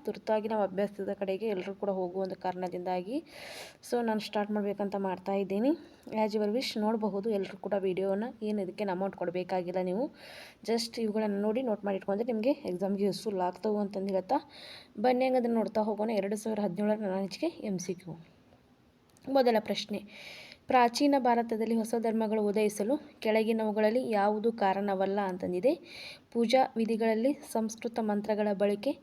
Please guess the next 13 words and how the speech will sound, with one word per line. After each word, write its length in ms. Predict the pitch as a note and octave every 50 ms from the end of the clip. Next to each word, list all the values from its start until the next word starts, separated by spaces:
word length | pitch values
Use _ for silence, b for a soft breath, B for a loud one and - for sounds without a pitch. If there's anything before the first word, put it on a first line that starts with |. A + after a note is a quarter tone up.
| B B B B B B B B _
ಪ್ರಾಣಿ 360 | - G#3+ G3+ G3+ A3 A#3 A#3 A#3
ಬಲಿ, 420 | G#3+ A#3 A3+ C4 D#4+ - - - - -
ಬ್ರಾಹ್ಮಣರು 500 | G#3 G#3+ G#3+ A#3 B3 B3+ B3 B3 A#3+ B3
ಮತ್ತು 280 | A#3+ A#3 A3+ A#3 A#3 A#3
ಕ್ಷತ್ರಿಯರ 480 | - - A#3 G#3+ - A3+ A#3 A3+ A3+ A3+
ನಡುವಿನ 380 | A3 G#3+ G#3 G#3+ G#3+ A3 G#3+ G#3+
ಸಂಘರ್ಷ, 520 | G#3 - G#3 G3+ G3 G3 G3 - - D4 D#4+ E4+ - - - -
ಜಾತಿ 380 | G3+ - A3+ G#3+ G#3+ A3 - G#3+
ಪದ್ಧತಿ 500 | - A#3 G#3+ F#3 G#3 G#3 G3+ F#3+ F#3+ F#3+
ಅಂತಂದಿದೆ. 400 | F#3 F#3 F#3 F#3+ F#3+ F3+ F#3+ C#4 F4 B B B B B B B B - -
So, 120 | - C#4 C#4
ಇಲ್ಲಿ 160 | C4+ C4+ C4
ಸರಿಯಾದ 420 | - - A#3 A3 A3+ A#3 A#3+ B3